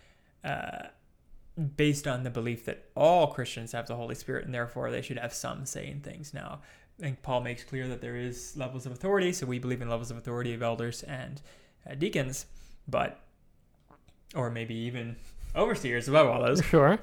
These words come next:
Speaker 1: Um, but we, we don't hold that bishops or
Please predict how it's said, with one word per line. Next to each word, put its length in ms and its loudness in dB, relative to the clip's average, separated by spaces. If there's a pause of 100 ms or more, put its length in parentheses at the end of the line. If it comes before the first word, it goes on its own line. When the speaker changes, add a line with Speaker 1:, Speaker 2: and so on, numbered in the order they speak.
Speaker 1:
Um, 420 2 (360)
but 420 6
we, 680 -2
we 160 -4
don't 300 0
hold 400 -2
that 380 -2 (100)
bishops 480 0
or 720 -4